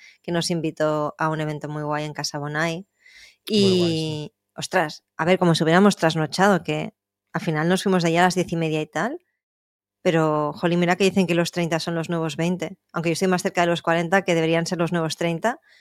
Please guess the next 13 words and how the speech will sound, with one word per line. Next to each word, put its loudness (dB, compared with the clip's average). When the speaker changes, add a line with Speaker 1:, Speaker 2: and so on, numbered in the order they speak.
Speaker 1:
Hostia, -2
pues, -4
si 0
me 4
salto 0
mis 4
horarios, 2
hoy 0
parece 4
que 2
haya 4
trasnochado, -4
¿sabes? -8